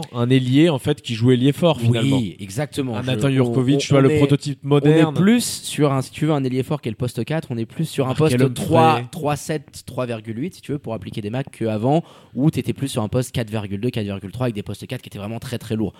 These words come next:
Speaker 2: Euh, je suis complètement d'accord avec toi là-dessus. Mais, euh, je suis assez un nostalgique de cette, euh, période-là.
Speaker 1: <laughs>
Speaker 2: J'aime,
Speaker 1: Je
Speaker 2: j'aime
Speaker 1: le
Speaker 2: bien
Speaker 1: sais.
Speaker 2: quand
Speaker 1: Je le
Speaker 2: j'oublie.
Speaker 1: sais
Speaker 2: Tu m'as
Speaker 1: tellement.
Speaker 2: lancé là-dessus, tu m'as lancé la perche. Moi, je, je saute direct. Mais, euh, ça va leur faire du bien à Nyon, parce que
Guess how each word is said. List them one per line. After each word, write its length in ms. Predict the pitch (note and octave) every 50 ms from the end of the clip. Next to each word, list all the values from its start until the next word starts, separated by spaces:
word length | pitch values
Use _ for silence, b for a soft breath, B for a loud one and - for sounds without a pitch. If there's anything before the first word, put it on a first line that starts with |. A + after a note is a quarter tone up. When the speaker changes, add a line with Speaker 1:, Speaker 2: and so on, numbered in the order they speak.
| B B B B B B B -
Speaker 2:
Euh, 100 | G2 F#2+
je 60 | -
suis 80 | - -
complètement 400 | - C#3 A#2 C3+ - - C3 B2+
d'accord 260 | B2 A#2+ - B2+ A#2+
avec 180 | A#2 A#2 A2+ -
toi 140 | - B2
là-dessus. 360 | A#2 A#2 A2 - - A#2+ A2 B B B B B B B B B B2+
Mais, 280 | C3 C3+ C3+ C3 C3 C3
euh, 180 | B2+ B2 B2 A2+ - _ _ _ _ _ _ _ -
je 60 | - -
suis 80 | D3
assez 180 | C#3 - - D#3+
un 120 | D#3 D3
nostalgique 680 | C#3+ C#3+ - - C#3 C3 B2+ B2+ D#3+ D#3+ - - G2
de 80 | A2+ A2+
cette, 320 | G#2 - A2+ - - -
euh, 160 | A#2 A2 G#2+ G2
période-là. 480 | - A2+ G#2+ G#2+ G#2+ G#2 A2 B2+ D3 D3
Speaker 1:
<laughs> 240 | - - - -
Speaker 2:
J'aime, 0 |
Speaker 1:
Je 100 | D3 D3+
Speaker 2:
j'aime 200 | C3 A2+ B2 B2+
Speaker 1:
le 60 | A#2+ A2
Speaker 2:
bien 200 | C3+ D3 D3+ D3
Speaker 1:
sais. 40 | G2
Speaker 2:
quand 240 | - C#3 B2+ C3 C#3
Speaker 1:
Je 120 | B2+ C3+
le 40 | C3 A2+
Speaker 2:
j'oublie. 180 | A#2 D#3 -
Speaker 1:
sais 100 | A2+ A2+
Speaker 2:
Tu 120 | - A2 G#2+
m'as 120 | C3+ C3+ C3
Speaker 1:
tellement. 140 | C3+ C3+ C#3
Speaker 2:
lancé 200 | C3+ - C#3+ C#3
là-dessus, 280 | C#3 C3+ - - D3+
tu 140 | C#3+ - A#2+
m'as 140 | A#2 A#2 A#2
lancé 240 | A#2+ B2 - C3+ B2
la 120 | B2 A#2+
perche. 360 | - C3+ C3+ B2 - - - b b b b b
Moi, 160 | b B2+ C3 B2+
je, 300 | A2+ A2+ A#2+ A#2 - A#2
je 120 | A2+ A#2+
saute 240 | A2 - C3+ B2+ A2+
direct. 460 | A2 A#2 A2+ B2 D3+ D#3+ - - A2 - B B B B B B B B _ _ _ _ _ - - _ _ - - -
Mais, 260 | B2 B2 B2 B2 A#2+
euh, 140 | A#2+ A#2 -
ça 120 | - D3+ C#3+
va 80 | E3
leur 120 | F3 F3+ -
faire 140 | - F3+
du 80 | E3+ F3
bien 200 | E3 G3+ A3 A3
à 60 | G3 E3
Nyon, 200 | D3+ D#3 D3 C3+
parce 200 | - A2 - -
que 180 | C3 C3 A#2